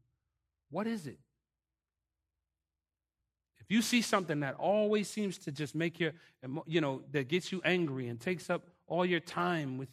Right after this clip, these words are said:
in thinking about it, you might need to take that to God, because that's the very thing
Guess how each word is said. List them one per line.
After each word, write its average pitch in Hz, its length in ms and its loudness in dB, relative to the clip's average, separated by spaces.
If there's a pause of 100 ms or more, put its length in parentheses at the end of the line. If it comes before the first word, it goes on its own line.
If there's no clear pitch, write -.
in 127 240 -10
thinking 165 320 -4
about 127 320 -4
it, 120 100 -10 (960)
you 160 100 0
might 202 220 6
need 165 140 2
to 139 60 -8
take 135 220 -2
that 151 180 0
to 139 80 -6
God, 135 320 2 (1600)
because 147 360 -2
that's 175 260 4
the 170 100 -2
very 170 260 4
thing 170 420 -2